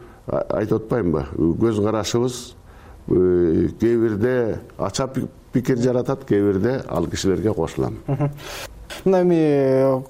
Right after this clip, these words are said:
Speaker 2: ушу коомчулукта талкууланып аткан, э, көрүнүш жөнүндө кеп кылгым келип атат. Мына акыркы күндөрү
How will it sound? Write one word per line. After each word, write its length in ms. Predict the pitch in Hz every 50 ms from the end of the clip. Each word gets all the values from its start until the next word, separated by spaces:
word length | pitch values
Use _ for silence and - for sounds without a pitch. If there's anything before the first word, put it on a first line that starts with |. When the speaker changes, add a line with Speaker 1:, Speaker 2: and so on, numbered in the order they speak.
| - -
Speaker 2:
ушу 180 | 170 - - 156
коомчулукта 1080 | 151 170 196 214 208 - 220 208 196 - - - 202 190 180 170 156 143 131 127 123 -
талкууланып 600 | - 196 208 202 208 220 214 208 202 196 196 190
аткан, 320 | - - 202 190 185 180 170 165
э, 800 | 156 151 151 147 147 147 147 147 143 143 143 139 139 135 135
көрүнүш 520 | 139 139 170 208 233 254 240 240 240 - - -
жөнүндө 680 | 208 185 175 175 170 175 170 165 160 147 139 143 151 156
кеп 200 | 180 180 180 180
кылгым 200 | 196 196 185 185
келип 160 | 180 180 185
атат. 200 | 180 - 277 330
Мына 180 | 240 165 147 143
акыркы 320 | 143 - 175 165 - 185
күндөрү 680 | 175 170 175 180 175 180 175 175 190 208 208 196 170